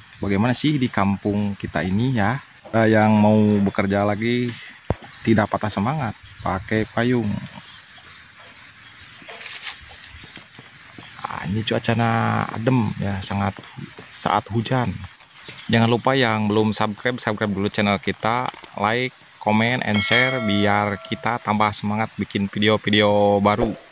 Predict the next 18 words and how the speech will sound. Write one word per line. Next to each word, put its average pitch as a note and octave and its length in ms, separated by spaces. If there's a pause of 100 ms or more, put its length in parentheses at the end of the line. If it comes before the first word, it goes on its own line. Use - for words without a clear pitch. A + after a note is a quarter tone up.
(1300)
Nah, A2 160
beginilah B2+ 480
teman C#3+ 400
di B2+ 480
suasana B2 560
di B2 80
kampung. C3 640 (640)
Kalau A#2 240
mau A#2 240
mampir A#2 400 (560)
ke A2 80
rumah A2+ 320
saya, B2+ 400
tuh A2 240
di G#2 80
situ G2+ 240
rumah G#2+ 240
saya, G#2 400